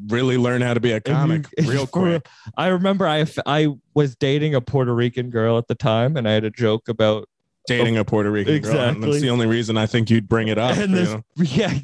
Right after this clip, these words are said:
Speaker 2: for real.
Speaker 1: <laughs>
Speaker 2: Once I,
Speaker 1: Unless you're
Speaker 2: once
Speaker 1: just trying
Speaker 2: we
Speaker 1: to
Speaker 2: broke
Speaker 1: brag
Speaker 2: up,
Speaker 1: about
Speaker 2: I'm like,
Speaker 1: dating
Speaker 2: "I
Speaker 1: a Puerto,
Speaker 2: can't."
Speaker 1: you know, Puerto Ricans find me attractive.
Speaker 2: You ever, I mean, you started stand up in your relationship, so you don't.
Speaker 1: No, no, actually, I didn't.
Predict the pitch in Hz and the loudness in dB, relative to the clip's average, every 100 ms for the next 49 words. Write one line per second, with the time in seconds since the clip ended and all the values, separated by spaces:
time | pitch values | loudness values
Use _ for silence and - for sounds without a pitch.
0 | - 190 180 175 165 247 - - - - | -6 -2 0 2 0 -2 -6 -8 -6 -8
1 | - 214 220 165 165 220 214 262 165 185 | -4 -2 0 0 0 0 0 0 0 0
2 | 190 226 208 277 220 190 190 196 143 175 | 0 0 0 0 0 0 0 0 0 0
3 | - - 160 147 147 139 156 127 202 165 | 0 0 2 0 0 0 0 2 2 2
4 | 156 170 151 220 247 202 160 131 117 120 | 0 -2 0 2 2 2 0 -2 0 2
5 | 117 107 95 110 101 170 208 240 262 202 | 4 2 2 -2 0 0 2 2 0 -2
6 | 117 120 151 143 _ - - 135 147 147 | -4 -4 -4 -4 _ -20 -6 0 0 2
7 | 147 143 160 - 143 139 123 - 127 120 | 0 0 -2 -2 0 0 -2 -2 0 0
8 | 110 - 120 117 113 107 110 113 - 113 | -2 0 0 2 2 2 0 0 -4 -4
9 | - 101 - - 110 117 123 120 117 220 | -2 -2 -4 -2 0 2 2 2 0 0
10 | 247 240 202 208 160 165 - 160 127 120 | 0 0 0 0 0 -2 -2 0 0 0
11 | 143 98 | 0 0